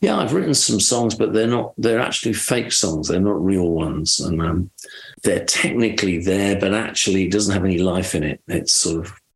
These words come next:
they're like tadpoles with soul. They just come wriggling through the membrane. Bam, there you are. It, you've got one. They're kind of, they're really there whether you like 'em or not. Your job, my job anyway, is to sort of intercept them.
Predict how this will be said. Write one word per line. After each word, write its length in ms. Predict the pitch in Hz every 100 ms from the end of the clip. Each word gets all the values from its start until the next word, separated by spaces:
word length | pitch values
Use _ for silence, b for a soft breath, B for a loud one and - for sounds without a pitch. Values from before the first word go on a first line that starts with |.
| _
they're 100 | 107
like 240 | 113 104
tadpoles 720 | - - 110 101 104 87 85 -
with 140 | 90
soul. 640 | - - - 110 87 76
They 120 | 82 90
just 280 | 90 -
come 280 | - 107 92
wriggling 640 | 85 90 113 131 117 104 92
through 180 | 104
the 100 | 92
membrane. 720 | 92 95 92 85 80 76 76 76 -
Bam, 640 | 80 113 104 - - - 85
there 100 | 92
you 200 | 90 95
are. 280 | 85 - -
It, 160 | 95 95
you've 180 | 104 95
got 240 | 95 107 90
one. 260 | 80 78
They're 160 | 92 -
kind 260 | - 170
of, 140 | 127 - _ B B B B B -
they're 100 | 151
really 280 | 185 196
there 220 | 120 139 123
whether 180 | 123
you 160 | 120 117
like 340 | 113 117 110
'em 100 | 98
or 160 | 92 85
not. 400 | 98 104 76 - _
Your 320 | - 113 131
job, 380 | 127 113 87 -
my 220 | 95 120
job 280 | - 92 87
anyway, 360 | 98 92 90 90
is 120 | -
to 100 | 92
sort 180 | - 90
of 60 |
intercept 640 | 95 95 - - - - -
them. 240 | - -